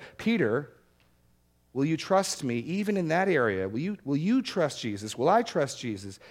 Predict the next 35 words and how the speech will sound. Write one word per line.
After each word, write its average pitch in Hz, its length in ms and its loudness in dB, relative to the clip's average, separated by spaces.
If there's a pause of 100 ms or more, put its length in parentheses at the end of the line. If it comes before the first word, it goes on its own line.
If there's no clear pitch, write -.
(160)
even 247 320 0
in 233 80 2
that 208 160 4
area 165 340 4
where 143 80 -2
we 135 160 2
most 170 560 0 (280)
think 175 260 0 (100)
we 147 140 -4
know 143 160 0
what 135 100 -2
we're 131 80 -6
talking 107 400 -4
about? 90 240 -14 (840)
Even 208 340 4
if 131 260 0
what 131 120 2
Jesus 135 360 -2
says, 101 420 -2
what 104 100 -6
his 101 140 -8
word 120 280 0
says, 87 480 -8 (520)
is 110 120 -10
counter 147 440 -2
to 101 60 -2
everything 123 360 -2
we 113 100 -4
think 98 220 -10
we 101 100 -10
know." 76 160 -14 (1300)
That's 139 220 -4
lordship. 131 440 -2 (1000)
That's - 240 -6
lordship. 127 460 -8